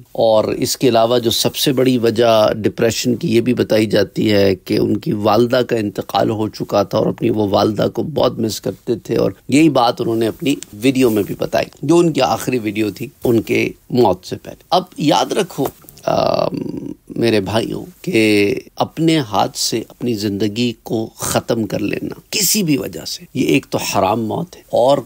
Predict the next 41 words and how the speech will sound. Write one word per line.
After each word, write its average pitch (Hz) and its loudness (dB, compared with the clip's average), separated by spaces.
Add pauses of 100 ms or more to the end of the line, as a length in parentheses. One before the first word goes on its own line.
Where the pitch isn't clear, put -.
कोई 135 0
शख्स - -4
अगर 120 0
हराम 104 0
को - -8
हलाल 107 0
समझ 110 -2
के - -4
करे 107 2
तो - -6 (100)
कुफ्र - 2
है 85 -12
और 123 -2
काफिर 117 0
के 131 4
ऊपर 113 0
जन्नत 98 -2 (120)
हराम 104 0
है। 101 -8 (180)
और 131 2
कोई 190 2
अगर 151 -2 (120)
इसे 143 0
गुनाह 127 2
समझ 101 -2
के 147 0
तो - 0 (160)
करे 120 4 (160)
लेकिन 139 2 (160)
हलाल 107 2
समझ 127 -2
के - -4
ना 151 -2
करे 190 -4 (140)
तो - -6
फिर 147 0
उसने 123 -2
गुनाह 113 2 (220)
कबीरा 123 2
का 127 0
इर्तिकाब 113 -2